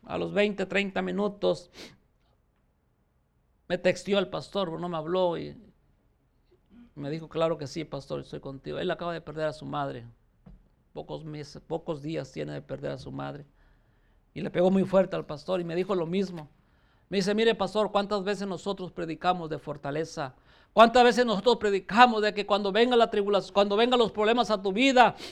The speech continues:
que sigas adelante? Pero mire, pastor, cuando pasa eso,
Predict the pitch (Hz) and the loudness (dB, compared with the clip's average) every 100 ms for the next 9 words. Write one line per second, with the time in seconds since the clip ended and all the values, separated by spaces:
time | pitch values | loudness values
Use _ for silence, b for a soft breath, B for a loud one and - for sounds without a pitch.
0 | B 170 139 247 254 220 214 185 208 254 | B 0 2 6 6 8 6 8 6 6
1 | 226 226 214 208 208 269 262 214 208 254 | 4 2 2 0 4 6 8 6 4 8
2 | 262 254 202 190 - 240 - 202 220 247 | 8 6 0 0 4 2 4 4 4 4
3 | 202 226 | 2 0